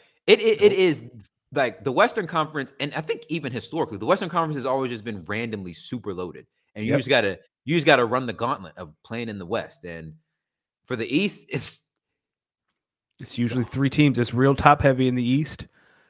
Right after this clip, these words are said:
Speaker 2: You're not challenged the first round. Whoever gets the
Speaker 1: Never
Speaker 2: short
Speaker 1: challenged the
Speaker 2: stick,
Speaker 1: first round.
Speaker 2: short straw. Yeah, like, I mean, I, who, what used to be, like, Atlanta used to, like, Atlanta had the one seed that year. Like, come on, dog. Like, no.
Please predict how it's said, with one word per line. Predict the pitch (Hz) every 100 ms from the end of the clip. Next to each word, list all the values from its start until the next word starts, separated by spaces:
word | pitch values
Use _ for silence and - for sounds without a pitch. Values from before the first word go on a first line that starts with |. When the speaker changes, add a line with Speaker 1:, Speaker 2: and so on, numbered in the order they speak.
| -
Speaker 2:
You're | 120
not | 123 123
challenged | - 131 135 131
the | 131
first | - 135 135
round. | 139 139 147 165 165 - _ _ _
Whoever | - 123 123 127
gets | 123 87
the |
Speaker 1:
Never | 95
Speaker 2:
short | 143 135
Speaker 1:
challenged | 80 151
the |
Speaker 2:
stick, | 143 151
Speaker 1:
first |
round. | - -
Speaker 2:
short | 135 135
straw. | - 143 143 151
Yeah, | 131 127 147 135
like, | 110 110 113 - _ _ _ _ _
I | 127
mean, | 131
I, | 127
who, | 131 - - 214
what | 196 196
used | 151
to | 135
be, | 123
like, | 117
Atlanta | 127 135 156 151
used | 143 -
to, | 143
like, | - -
Atlanta | 139 156 233 214 123
had | 120 156 127
the | 107
one | 101 147 214
seed | - - 123 104
that | 110 104
year. | 104 107 92 87 -
Like, | 151 -
come | - - 101
on, | 78 80
dog. | - 90 90 92 - -
Like, | 147
no. | 131 107 87 82